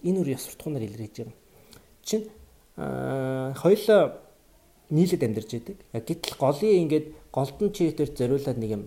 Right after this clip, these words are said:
зам бариад дундын хөрөнгөөр ингээд зам барьсан чинь нэг нь зам дээр нулимаад байдаг.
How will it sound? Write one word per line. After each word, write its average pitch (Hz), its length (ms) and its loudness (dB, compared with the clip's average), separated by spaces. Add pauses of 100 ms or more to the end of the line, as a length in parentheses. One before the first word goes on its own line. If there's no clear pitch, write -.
зам 151 240 0
бариад 127 320 -4 (220)
дундын 143 320 2
хөрөнгөөр 110 440 0
ингээд 104 160 -8
зам 143 180 0
барьсан 143 320 -2
чинь 175 300 -10
нэг 143 240 4
нь 196 80 2
зам 135 240 -2
дээр 147 240 4
нулимаад 127 480 -2
байдаг. 160 320 -6